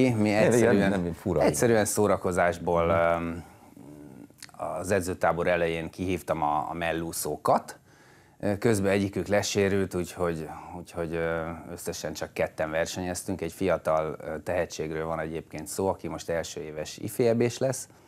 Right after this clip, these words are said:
Speaker 1: És úgy gondoltam, hogy akkor mérjük össze a, az erőinket, és én hagytam neki időt, hogy a, az edzőtábor utolsó, ö, hetén, ö, összecsapjunk, és föl tudjon ő is készülni, meg én is.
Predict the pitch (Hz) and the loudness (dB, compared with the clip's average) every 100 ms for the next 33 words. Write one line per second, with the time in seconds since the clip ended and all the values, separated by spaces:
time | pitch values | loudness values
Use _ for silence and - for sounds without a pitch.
0 | - - - - - _ _ - 98 95 | -20 -20 -20 -20 -20 _ _ 0 4 4
1 | 90 - 101 90 90 95 92 95 90 92 | 2 -2 0 0 2 0 0 -2 0 -2
2 | 82 - - 92 - 95 85 82 80 90 | -4 -12 -12 -10 -4 -2 0 0 -2 -4
3 | 82 - 76 73 73 - 71 85 107 117 | -6 -4 0 0 -2 -6 -8 2 4 6
4 | 117 113 110 107 104 104 - 87 85 - | 6 4 4 2 2 -8 -6 -4 -4 -6
5 | - - 95 101 - 82 90 85 85 87 | -12 -8 0 0 2 0 -2 -4 -4 -2
6 | 87 98 98 87 76 80 80 - 67 87 | 2 2 2 -2 0 2 2 -2 -8 -4
7 | 87 82 - 80 78 82 85 78 78 - | -4 -4 -4 -4 -2 -6 -6 -6 -6 -8
8 | 78 78 - - 78 80 78 87 - 80 | -8 -8 -10 -18 -16 -14 -4 -4 -4 -4
9 | 92 98 - - - - - _ _ _ | -4 -4 -12 -20 -20 -20 -20 _ _ _
10 | - 82 85 82 78 - _ _ - _ | -6 -2 0 0 -4 -10 _ _ -20 _
11 | - - - 85 80 - 90 90 85 - | -8 -4 -2 0 -2 -2 -6 -4 -6 -2
12 | 82 - 80 73 76 78 - 82 80 - | -2 -2 -8 -6 -6 -8 -8 -6 -4 -4
13 | 85 85 - 98 98 80 78 98 117 120 | -4 -4 -2 0 0 -2 -2 0 0 -2
14 | - | -4